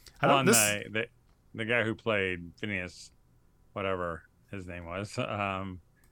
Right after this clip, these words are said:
Speaker 2: I thought he did a great job too. I mean, it just felt like he fit the role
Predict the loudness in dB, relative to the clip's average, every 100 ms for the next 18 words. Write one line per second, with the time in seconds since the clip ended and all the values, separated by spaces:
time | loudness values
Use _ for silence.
0 | _ _ -2 -2 -2 -4 -6 -6 -8 -8
1 | -8 -10 -8 -10 -10 -10 -12 -12 -12 -12
2 | -12 -10 -8 -8 -10 -16 _ _ _ _
3 | _ _ _ _ _ _ -6 -6 -6 -8
4 | -6 -6 -4 -2 0 0 -4